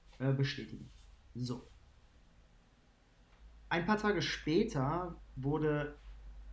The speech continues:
hm, das war gar nicht als Konsequenz verkauft, aber wurde Hermann Gerland, ähm, in den, also, oder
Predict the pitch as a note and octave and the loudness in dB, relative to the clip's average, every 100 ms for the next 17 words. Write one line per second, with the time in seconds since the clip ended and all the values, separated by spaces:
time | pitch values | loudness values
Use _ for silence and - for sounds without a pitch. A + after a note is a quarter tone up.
0 | - - - - - - - - D#3 D#3 | -16 -16 -16 -16 -18 -16 -14 -8 -4 -4
1 | F3 D3 D#3+ F3 F#3+ G3 - A3 B3 F#3 | -4 -4 -6 -6 -8 -10 -6 -4 -4 -4
2 | E3+ C3+ - C#3+ C3 - C3 - B2+ - | -4 -4 0 0 0 0 -2 -2 -10 -10
3 | G#2+ - - C3+ C3+ C3 B2+ D3 D#3 C#3+ | -10 -10 -8 -2 0 0 0 0 2 2
4 | C#3+ D3 C#3+ F3 G#3+ C#3 A#2+ B2 - - | 2 0 0 0 2 0 0 -6 -10 -8
5 | B2+ B2+ B2 B2+ B2 - - - - - | -2 0 0 -2 -2 -6 -8 -20 -20 -20
6 | - - D3 D#3+ E3 C#3 D3 D3 C#3+ C#3+ | -16 -2 0 2 0 2 2 0 0 -2
7 | C#3 C#3 C#3+ C#3+ C#3+ C#3 | -2 0 0 2 2 2